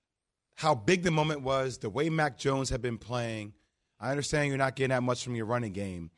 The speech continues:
but something about saying that, you know, "Hey, look, let's take a chance, Mac. Like, let's be aggressive right here." You know, it, it, have I always given that kind of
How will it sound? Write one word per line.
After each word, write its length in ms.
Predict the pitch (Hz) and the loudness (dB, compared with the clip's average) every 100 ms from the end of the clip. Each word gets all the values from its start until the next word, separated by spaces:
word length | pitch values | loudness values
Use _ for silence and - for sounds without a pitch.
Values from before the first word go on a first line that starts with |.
| _ _ _ | _ _ _
but 80 | 101 | -2
something 220 | 165 175 | 2 2
about 460 | 175 151 143 131 - _ _ _ _ _ _ - | 4 6 6 6 -2 _ _ _ _ _ _ -6
saying 320 | - 143 135 | 0 2 2
that, 220 | 127 120 - | 2 0 -4
you 100 | 110 | -2
know, 140 | 104 | 0
"Hey, 140 | 123 | 2
look, 360 | 117 127 98 - - _ _ _ _ _ _ _ - | 4 2 0 -6 -20 _ _ _ _ _ _ _ -6
let's 140 | 120 | -4
take 160 | - 185 | -2 -2
a 40 | |
chance, 320 | - 185 175 117 | -2 -2 -2 0
Mac. 340 | 123 180 - _ _ _ _ _ _ _ _ | -2 -2 -8 _ _ _ _ _ _ _ _
Like, 120 | 104 85 | -10 -4
let's 180 | 135 - | -4 -2
be 140 | 226 | -2
aggressive 640 | 147 98 151 160 - 123 95 | -2 0 2 4 2 0 0
right 180 | 120 101 | -2 -2
here." 400 | 110 107 73 65 _ _ _ _ _ _ _ _ _ | -6 -6 -8 -16 _ _ _ _ _ _ _ _ _
You 60 | 127 | -2
know, 220 | 156 185 | 0 0
it, 180 | 170 - | -4 -6
it, 80 | 185 _ _ _ _ _ - | -10 _ _ _ _ _ -2
have 200 | 147 156 | 2 6
I 220 | 165 165 | 6 6
always 560 | 165 165 180 190 180 131 | 6 4 6 6 4 4
given 400 | 165 165 170 139 | 2 2 2 2
that 240 | 147 165 | 2 2
kind 300 | - 165 165 | 0 0 2
of 340 | 160 147 131 | 2 0 -2